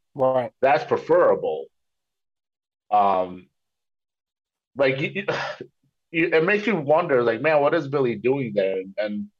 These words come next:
Speaker 2: you know, we, we, we talk about the adjustments Billy made 'cause we're gonna talk about stuff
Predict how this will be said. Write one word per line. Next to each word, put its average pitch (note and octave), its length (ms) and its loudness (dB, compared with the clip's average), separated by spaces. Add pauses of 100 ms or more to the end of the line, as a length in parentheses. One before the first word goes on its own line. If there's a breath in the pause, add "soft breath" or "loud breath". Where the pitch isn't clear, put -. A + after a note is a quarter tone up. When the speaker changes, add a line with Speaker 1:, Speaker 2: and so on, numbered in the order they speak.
(400 loud breath)
Speaker 2:
you A#2 80 -4
know, A#2 80 0
we, A2+ 120 -6
we, A2+ 200 -4
we A#2 180 -6
talk C3 320 -2
about B2 260 2
the G#2+ 120 0
adjustments G2+ 580 -2
Billy G#2 280 0
made G#2+ 240 -2
'cause G2+ 200 -8
we're G#2+ 80 -12
gonna A2+ 180 0
talk A2+ 280 0
about F#2+ 440 2 (360)
stuff - 280 -2